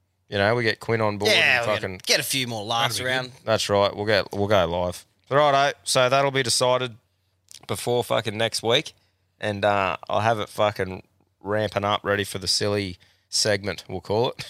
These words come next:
Speaker 1: <laughs> instead of season. <laughs>
Speaker 2: Yeah.
Speaker 1: But, um, hey, we had that, we had that fucking video that was up on, on the socials, jobs to tell people on the piss.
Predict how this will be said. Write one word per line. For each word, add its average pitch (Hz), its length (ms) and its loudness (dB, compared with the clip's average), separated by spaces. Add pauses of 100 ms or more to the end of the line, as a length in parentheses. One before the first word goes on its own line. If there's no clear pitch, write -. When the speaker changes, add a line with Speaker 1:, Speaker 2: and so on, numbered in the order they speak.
Speaker 1:
<laughs> - 100 -8
instead 123 340 2
of 104 80 0
season. 104 440 0 (220)
<laughs> - 180 -6
Speaker 2:
Yeah. 120 300 -4 (600)
Speaker 1:
But, 113 160 0
um, 98 360 2 (720)
hey, 127 340 4 (160)
we 120 180 2
had 143 240 0
that, 151 320 0 (200)
we 113 140 -6
had 123 220 -2
that 139 160 -2
fucking 127 360 -4
video 90 440 -2
that 85 140 -6
was 85 140 -6
up 85 240 -4
on, 82 400 -6
on 90 120 -4
the 87 80 -4
socials, 85 720 -2
jobs 98 300 0
to 87 80 -6
tell 95 240 0
people 95 320 -2
on 92 120 -4
the 85 80 -12
piss. - 380 -2